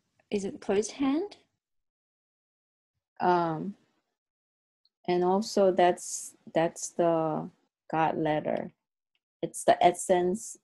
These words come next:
Speaker 2: and it, it
Speaker 1: Yeah.
Speaker 2: it's in, in all the letter, including
Speaker 1: Yeah.
Speaker 2: the letter.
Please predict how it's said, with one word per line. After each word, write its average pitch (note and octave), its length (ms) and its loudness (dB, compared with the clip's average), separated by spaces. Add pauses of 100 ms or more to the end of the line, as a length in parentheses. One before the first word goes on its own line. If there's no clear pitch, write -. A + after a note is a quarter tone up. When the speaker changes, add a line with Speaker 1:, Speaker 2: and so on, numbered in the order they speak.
(160)
Speaker 2:
and D#3+ 160 -2
it, D#3 140 -6 (260)
it E3 200 0
Speaker 1:
Yeah. G3 240 -6 (360)
Speaker 2:
it's - 260 -2
in, E3+ 540 2 (800)
in E3 180 0
all D#3+ 580 2
the D#3+ 100 0
letter, D#3 500 -2 (1600)
including E3 540 -8 (720)
Speaker 1:
Yeah. B3 120 -12
Speaker 2:
the G3 80 -14
letter. F#3 340 -14